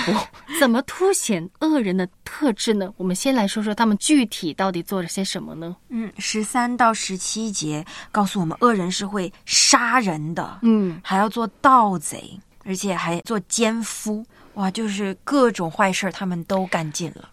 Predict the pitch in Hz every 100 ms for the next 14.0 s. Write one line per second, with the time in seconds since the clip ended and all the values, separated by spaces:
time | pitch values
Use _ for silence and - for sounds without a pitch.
0 | - 370 - 190 190 294 247 240 196 185
1 | 220 285 269 196 165 247 220 - 185 185
2 | - 208 170 208 233 208 208 214 240 220
3 | 185 165 185 180 - 175 170 196 - -
4 | 285 226 - 254 202 190 226 202 - 208
5 | 170 151 - - _ _ _ - 240 240
6 | 311 339 330 - - 240 233 151 - 151
7 | - 220 180 175 202 190 202 233 214 -
8 | _ - 180 165 220 196 202 202 - -
9 | 214 202 196 202 190 202 - - - -
10 | - 262 247 226 233 254 302 269 330 -
11 | 247 214 - _ - 339 262 240 214 -
12 | 220 202 190 180 175 208 185 - - 180
13 | 233 277 226 254 214 208 196 170 160